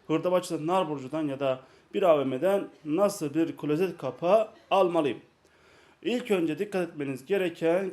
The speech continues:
klozetinizin uyumluluğuna bakmanız lazım. Klozetiniz hangi klozet kapaklarına uyumludur? Yoksa uyumsuz bir kapak aldığınızda nelerle bir karşılaşabiliriz? Hemen deneme amaçlı almış olduğumuz bir kapağımızı koyalım arkadaşlar. Bakın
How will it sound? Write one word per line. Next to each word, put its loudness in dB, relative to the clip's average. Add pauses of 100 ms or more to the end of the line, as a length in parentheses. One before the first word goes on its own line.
klozetinizin -2
uyumluluğuna 0
bakmanız 0
lazım. 2 (300)
Klozetiniz -2
hangi 2
klozet -2
kapaklarına -2 (360)
uyumludur? 4 (320)
Yoksa 4
uyumsuz -2
bir 0
kapak -4
aldığınızda 4
nelerle 0
bir -2
karşılaşabiliriz? 0 (440)
Hemen 2 (260)
deneme 4
amaçlı 2
almış 2
olduğumuz -4
bir -4
kapağımızı -2
koyalım -4
arkadaşlar. -12
Bakın 0